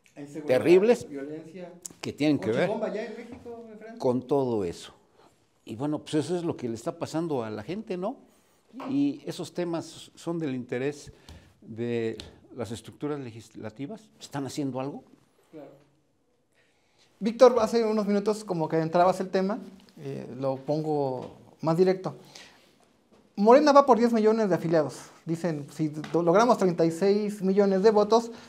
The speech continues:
Speaker 1: pues ni modo que no tengamos diez millones de afiliados y seamos el partido, eh, pues, con mayor presencia en, en el país. A Mor-, al pan siempre se le ha criticado que tiene muy poca, una, una reducida muy militancia, pero también, pues, tiene sus argumentos para ello. ¿El pan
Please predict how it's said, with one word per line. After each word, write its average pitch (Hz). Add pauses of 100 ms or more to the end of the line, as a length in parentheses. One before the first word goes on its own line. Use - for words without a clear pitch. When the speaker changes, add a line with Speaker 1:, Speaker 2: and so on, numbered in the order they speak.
(140)
Speaker 1:
pues 143
ni 165
modo 190
que 170
no 180
tengamos 170
diez 180
millones 175
de 190
afiliados 196
y 170
seamos 175
el 156
partido, 175 (420)
eh, 139
pues, 143
con 147
mayor 160
presencia 190 (140)
en, 139
en 143
el 147
país. 220 (440)
A 143
Mor-, 160
al 147
pan 180
siempre 185
se -
le 165
ha -
criticado 170
que 156
tiene 151
muy 165
poca, 170
una, 170
una 180
reducida 165
muy 165
militancia, 196 (340)
pero 160
también, 160
pues, 165
tiene 160
sus 156
argumentos 143 (400)
para 165
ello. 185 (800)
¿El 202
pan 277